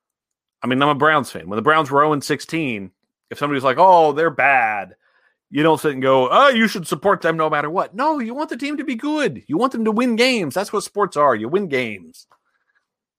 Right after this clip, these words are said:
So we can be critical of people here. That's just, I mean, that, if you're listening to a sports podcast and you're like, "Well, he better not be critical of anybody on my team,"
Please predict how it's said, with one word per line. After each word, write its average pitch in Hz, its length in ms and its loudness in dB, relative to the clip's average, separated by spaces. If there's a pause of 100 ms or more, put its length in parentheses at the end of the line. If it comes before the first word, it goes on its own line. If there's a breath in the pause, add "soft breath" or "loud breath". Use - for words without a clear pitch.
(760)
So - 140 -4
we 214 140 0
can 208 100 -4
be 190 80 -2
critical 120 340 -6
of 80 80 -16
people - 280 -20
here. - 120 -20
That's 165 220 0
just, 143 160 -4 (100)
I 131 120 2
mean, 135 100 0
that, 139 240 0 (1200)
if 110 80 -10
you're 160 120 2
listening 208 260 0
to 160 60 0
a 151 40 -2
sports 170 260 -4
podcast 123 540 0
and 107 120 -10
you're 139 140 2
like, 117 220 2
"Well, 117 160 2
he 117 180 -2
better 160 220 2
not 160 240 2
be 160 80 0
critical 156 460 -2
of 104 80 -6
anybody 143 340 -6
on 147 100 -4
my 151 160 0
team," 127 520 -2